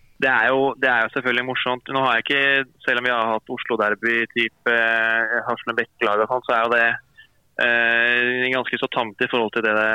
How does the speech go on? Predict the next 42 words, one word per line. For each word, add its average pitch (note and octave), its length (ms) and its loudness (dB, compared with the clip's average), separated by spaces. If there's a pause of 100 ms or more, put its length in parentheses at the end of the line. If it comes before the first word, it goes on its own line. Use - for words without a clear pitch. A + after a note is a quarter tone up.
(560)
til A#2 100 -2
det A2 80 4 (300)
jeg A#2 100 -2
møtte A#2 220 -2
her G#2+ 160 0
i - 80 -6
Sandefjord. A#2+ 420 -2 (320)
Ehm, A#2 300 0 (580)
så C3+ 140 -4
det, B2+ 80 2 (320)
det B2+ 100 4
var A2 160 2
jo, A2 140 2 (240)
det B2 100 2
var A#2 140 0
kjempemoro, A#2 500 0
og A#2+ 580 2 (640)
så B2+ 140 2
er G#2 100 2
det A#2 80 2
jo A#2+ 100 2 (840)
dritgøy A#2+ 400 0
å - 80 -10
se A2 100 2
at, A2 320 -2
eh, A#2 160 2
folk A2+ 240 -2
er A#2 160 2
ivrige G#2 240 -2
på A2 240 2
tribunen, A#2 640 -2
og, A2+ 380 2 (760)
eh, A2+ 380 2
det A2+ 80 0
var G#2+ 80 2
jo A2 140 -2
sinnssyk A#2 340 -4
stemning A2 240 -2
i A2+ 80 -2
hallen, G#2+ 240 -2
så A#2+ 160 0
det, G#2+ 120 4